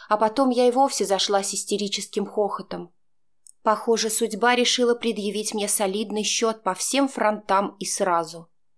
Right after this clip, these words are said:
Но сказать, что дебет с кредитом не сходится, было бы очередным обманом. Все это заслужено. Слишком много ошибок, неправильных шагов, мыслей, стремлений. Всего хорошо в меру,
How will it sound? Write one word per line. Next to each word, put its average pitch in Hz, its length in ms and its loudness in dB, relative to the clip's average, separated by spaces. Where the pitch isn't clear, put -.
Но 202 160 0
сказать, 196 500 0
что - 240 -2
дебет 190 360 0
с - 60 -6
кредитом 196 540 0
не 180 100 -2
сходится, 220 680 -4
было 254 240 2
бы 247 120 2
очередным 208 540 -2
обманом. 165 640 -4
Все - 260 -2
это 262 180 0
заслужено. 185 840 -2
Слишком 254 460 0
много 240 420 4
ошибок, 196 680 -2
неправильных 233 680 0
шагов, 190 640 -2
мыслей, 185 600 -2
стремлений. 190 840 0
Всего 226 440 0
хорошо 247 560 2
в 196 100 -6
меру, 185 440 -4